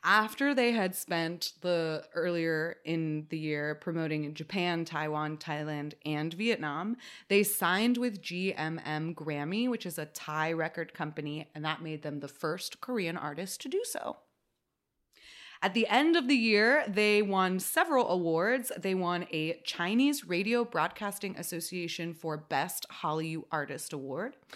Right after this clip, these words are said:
They won the Golden Disc Popularity Award for their song Coincidence. They won a K M T V Achievement Award, an S B S Gayo Bonsang, uh, and two awards at the Seoul Music Awards, the Hallyu Award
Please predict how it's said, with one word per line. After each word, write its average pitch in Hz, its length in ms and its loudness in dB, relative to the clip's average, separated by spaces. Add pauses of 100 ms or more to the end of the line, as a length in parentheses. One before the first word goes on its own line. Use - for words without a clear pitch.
(300)
They 208 120 8
won 196 500 6
the 180 220 0
Golden 190 460 2
Disc 208 240 -2
Popularity 175 580 0
Award 170 400 0
for - 100 -6
their 165 140 -2
song 156 300 -2
Coincidence. 175 840 -2 (160)
They 202 60 2
won 214 140 8
a 196 80 4
K 233 280 2
M 240 120 4
T 226 180 -2
V 196 280 -2
Achievement 196 540 -2
Award, 156 500 -4 (280)
an 170 180 -4
S 185 200 0
B 208 160 2
S 202 200 0
Gayo 185 320 4
Bonsang, 156 680 -2 (380)
uh, 190 360 4
and 185 240 0
two 302 360 6
awards 180 500 2
at 156 100 -4
the 175 100 -6
Seoul 170 280 -2
Music 170 320 -6
Awards, 156 440 -2
the 151 80 -6
Hallyu 240 480 0
Award 247 460 2